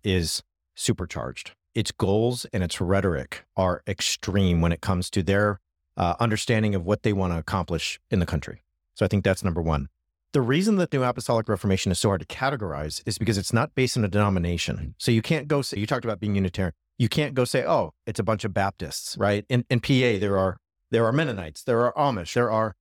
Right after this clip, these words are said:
there are a lot of Catholics in, in Pittsburgh. This is not about a denomination. It's about loose networks of churches and communities that are really, uh, linked together by a spiritual oligarchy.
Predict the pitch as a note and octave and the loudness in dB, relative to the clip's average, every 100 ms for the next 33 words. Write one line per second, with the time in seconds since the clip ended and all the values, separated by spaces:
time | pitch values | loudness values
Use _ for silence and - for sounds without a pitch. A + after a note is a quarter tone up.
0 | _ _ - A#2+ A2 A2 B2 B2+ - B2 | _ _ 0 2 2 2 0 -2 -4 -4
1 | B2+ - A#2 A#2 A2 - - - D#2+ D#2 | -6 -4 -4 -2 -4 -4 -10 -12 -12 -14
2 | _ _ _ _ _ _ _ A#2+ C#3 E3 | _ _ _ _ _ _ _ -2 0 0
3 | C3+ B2+ C3 G#2 G#2+ G#2 F2 G2 F#2 F2+ | 2 2 2 2 2 0 -2 -2 0 0
4 | E2 F2 - D3+ D#3+ - _ _ - A2 | 0 -2 0 -2 -2 -8 _ _ -6 -2
5 | G#2+ G2+ F#2 F#2 G2 B2+ - A#2+ A2 F2 | 0 0 -2 -2 2 2 2 2 2 2
6 | E2 D2 - - - _ _ _ - F2+ | -4 -6 -6 -8 -8 _ _ _ -2 0
7 | F2 - - - F3 F#3+ A2 G#2+ - - | 0 -2 -12 -2 -2 0 0 -2 -4 -6
8 | F#2 G#2+ A2 A2+ F#2 - _ _ _ - | -4 0 2 2 0 -4 _ _ _ -2
9 | A#2+ A2 G#2+ G#2 C#3 G3 G3+ - - G#2+ | 0 0 0 2 2 0 -2 -8 -2 0
10 | F#2+ B2 - A2 G#2 A2+ F#2 F#2 - G2+ | 2 0 -2 -2 0 0 0 -2 -2 -4
11 | - A2+ G#2 - C2+ F2 F2 D2 C2 - | -2 0 0 0 0 0 0 -2 -6 -12
12 | - | -18